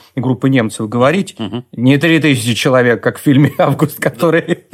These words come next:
Speaker 1: <laughs> сидят где-то в лесу, их никто не видит.
Speaker 2: Что-то жрут, где-то
Speaker 1: Да,
Speaker 2: гадят,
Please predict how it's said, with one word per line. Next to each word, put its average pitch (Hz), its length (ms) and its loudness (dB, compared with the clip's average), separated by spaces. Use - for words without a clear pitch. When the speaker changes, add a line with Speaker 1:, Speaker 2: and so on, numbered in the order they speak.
Speaker 1:
<laughs> - 220 -10
сидят 170 380 2
где-то 151 340 2
в 151 60 2
лесу, 170 300 4
их 165 180 2
никто 156 200 0
не 151 140 0
видит. 139 160 -2
Speaker 2:
Что-то 135 240 0
жрут, 143 320 0
где-то 113 320 -2
Speaker 1:
Да, 107 80 -6
Speaker 2:
гадят, 135 400 -2